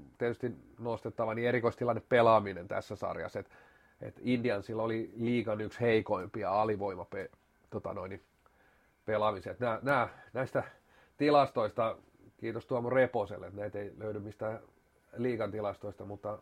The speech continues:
uskon, että nämä on hyvin lähellä totuutta. Ja viidenkympin,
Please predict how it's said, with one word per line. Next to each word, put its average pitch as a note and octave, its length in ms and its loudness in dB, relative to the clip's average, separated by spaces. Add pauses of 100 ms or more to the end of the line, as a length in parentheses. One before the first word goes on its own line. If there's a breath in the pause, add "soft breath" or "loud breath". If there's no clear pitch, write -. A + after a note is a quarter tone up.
(140)
uskon, A2 300 -12
että G2+ 180 -12
nämä G#2 120 -6
on G#2+ 60 -4
hyvin A2 220 -6
lähellä G#2+ 280 -4
totuutta. G2+ 500 -8
Ja F2+ 120 -12 (1400 soft breath)
viidenkympin, A2 640 0